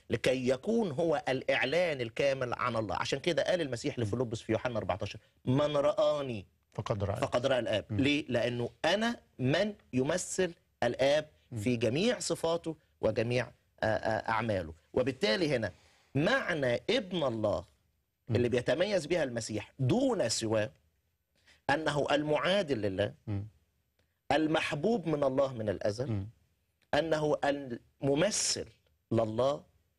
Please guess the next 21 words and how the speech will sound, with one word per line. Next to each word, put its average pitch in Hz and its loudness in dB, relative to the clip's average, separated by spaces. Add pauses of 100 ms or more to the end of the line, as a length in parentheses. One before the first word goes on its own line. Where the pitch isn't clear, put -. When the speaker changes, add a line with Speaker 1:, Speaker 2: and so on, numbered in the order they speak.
(140)
Speaker 1:
لما 131 2
جاء 120 0
في 104 -4
ملء 107 -2
الزمان. 98 -4 (160)
كان 139 4
Speaker 2:
ينفرد 135 2
Speaker 1:
يمثل 139 0
Speaker 2:
به 135 0
Speaker 1:
الله. 143 0
Speaker 2:
المسيح 131 -2
دون 131 0 (140)
عن 123 0
سواه. 98 0
Speaker 1:
وعشان 127 0
كده 113 0
Speaker 2:
مم. 104 0 (380)
Speaker 1:
بنوة 185 2
المسيح 120 -2
Speaker 2:
مم. 104 -2 (540)
Speaker 1:
للآب 117 2